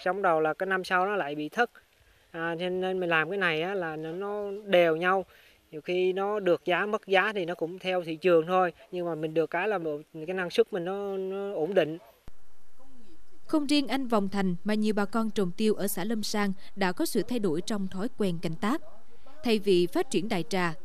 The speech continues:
Speaker 2: chạy theo năng suất, những người nông dân đã liên kết lại với nhau,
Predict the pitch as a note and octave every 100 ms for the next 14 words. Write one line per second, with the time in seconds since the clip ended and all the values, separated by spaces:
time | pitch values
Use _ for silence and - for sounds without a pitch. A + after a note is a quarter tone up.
0 | - E3+ D#3+ F#3+ F3+ F3+ C#4+ F#4 - -
1 | - - A#3 C#4 G#3 G3 F#3+ G3+ F#3+ F#3
2 | D#3 A3+ C4+ B3+ F#4 A#3 D3 G#3+ A3 G#3+